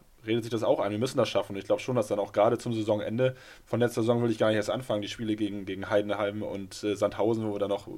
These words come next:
<laughs> Dennis Diekmeyer dann ausgerechnet gegen uns sein erstes Bundesligator schießt, äh, oder Zweitligator oder Profitor allgemein.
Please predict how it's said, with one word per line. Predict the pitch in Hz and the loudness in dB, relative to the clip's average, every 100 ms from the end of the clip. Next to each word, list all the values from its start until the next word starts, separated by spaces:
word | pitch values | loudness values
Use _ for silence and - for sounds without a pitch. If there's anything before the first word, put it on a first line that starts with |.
| 107 - | -12 -14
<laughs> | - - - | -18 -4 2
Dennis | 127 117 | 2 0
Diekmeyer | 131 127 117 | 0 4 6
dann | 113 110 | 6 6
ausgerechnet | 127 131 123 117 113 | 6 6 4 0 0
gegen | 113 | 0
uns | 120 135 | 0 2
sein | 113 | 4
erstes | 110 117 113 | 4 0 -2
Bundesligator | 135 143 123 107 104 104 | -2 0 0 0 0 -4
schießt, | - 123 - - - - | -6 -8 -10 -20 -20 -4
äh, | 113 | 2
oder | 117 98 | 4 4
Zweitligator | - 110 110 98 - 104 123 | 4 2 2 -2 -4 -8 -6
oder | 90 76 | -8 -6
Profitor | - 123 110 - 98 | 0 0 0 0 2
allgemein. | 87 90 101 95 | 0 -4 -4 -4